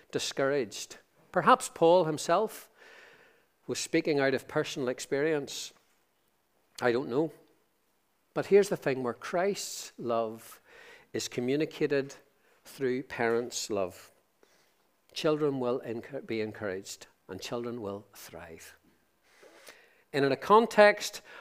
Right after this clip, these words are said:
of love with appropriate boundaries and consistency, children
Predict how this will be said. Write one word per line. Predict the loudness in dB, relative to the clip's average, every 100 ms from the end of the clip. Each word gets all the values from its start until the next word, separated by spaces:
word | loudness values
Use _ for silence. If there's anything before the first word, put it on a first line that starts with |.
| -2
of | 0 4
love | 6 6 6
with | -2 -4
appropriate | -8 4 4 8 4 6
boundaries | 6 6 4 2 0 0 -6 2
and | 2 4
consistency, | 2 2 2 2 0 2 -2 -2 -4 -4 -6 -18 -18 -12
children | 0 0 2 0 -2